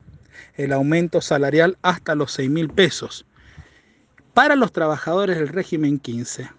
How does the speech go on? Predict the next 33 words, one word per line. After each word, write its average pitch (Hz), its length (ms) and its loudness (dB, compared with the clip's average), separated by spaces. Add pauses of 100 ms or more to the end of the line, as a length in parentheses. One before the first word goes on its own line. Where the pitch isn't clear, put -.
(400)
ese 233 260 2
aumento 175 440 0
salarial 127 560 -4 (680)
queda 214 300 6
como 165 280 -4
parte 208 380 -2
integrante 190 640 0
de 170 100 0
nuestro 143 320 -4
salario 160 600 2 (100)
de 147 180 -2
aquí 196 400 -4 (100)
en 160 200 -2
adelante. 151 760 2 (680)
No 226 460 4
se 180 300 2
va 233 300 4
a 180 160 2
cortar 160 640 0 (300)
en 151 120 0
el 151 120 0
mes 170 180 -4
de 170 120 2
diciembre, 196 520 2
como 147 240 0
dicen 165 260 -2
los 156 140 -6
compañeros 143 600 -4
del 139 160 0
ampros. 120 580 -4 (540)
Totalmente 196 720 2
lo 180 120 4
contrario. 175 640 2